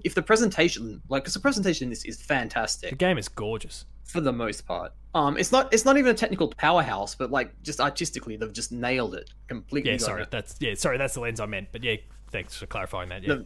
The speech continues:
Speaker 1: that and the aesthetics and everything, like, it just feels very coherent. Like, that's the most confident part of that game. And if you took that away, and if it was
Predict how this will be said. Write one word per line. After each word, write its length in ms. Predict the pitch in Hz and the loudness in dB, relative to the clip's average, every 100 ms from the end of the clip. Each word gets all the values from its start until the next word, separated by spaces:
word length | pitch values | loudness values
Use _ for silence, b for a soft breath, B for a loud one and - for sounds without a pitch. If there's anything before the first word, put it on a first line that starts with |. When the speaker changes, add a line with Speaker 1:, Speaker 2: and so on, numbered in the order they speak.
| - | -2
Speaker 1:
that 280 | 139 123 107 | 2 4 4
and 200 | 139 117 | 0 -2
the 100 | 113 | -2
aesthetics 360 | 107 123 110 127 | -2 -2 -2 -2
and 100 | 113 | -2
everything, 400 | 113 110 92 95 | -2 -4 -6 -8
like, 160 | 98 | -4
it 120 | 123 | -2
just 300 | 131 139 - | 2 2 0
feels 580 | - - 131 127 110 98 | -6 -2 2 2 0 -2
very 520 | 101 98 120 113 107 | -8 -2 0 0 -2
coherent. 600 | 95 110 101 113 107 85 | -6 -6 -6 -6 -6 -6
Like, 160 | 80 95 | -8 -4
that's 200 | 110 - | -2 -2
the 120 | 131 | -4
most 220 | 117 113 | -4 -4
confident 360 | - 110 104 101 | -4 -8 -8 -6
part 140 | 107 | -6
of 80 | 95 | -6
that 160 | 95 95 | -10 -10
game. 320 | 110 98 92 b b b - - - | -10 -10 -12 b b b -20 -8 0
And 200 | 139 143 | 0 0
if 100 | 160 | 0
you 60 | 190 | 4
took 140 | 269 | 6
that 120 | 247 | 8
away, 280 | 185 156 160 | 8 8 8
and 80 | 135 | 6
if 80 | 135 | 2
it 60 | |
was 200 | 143 147 | 4 2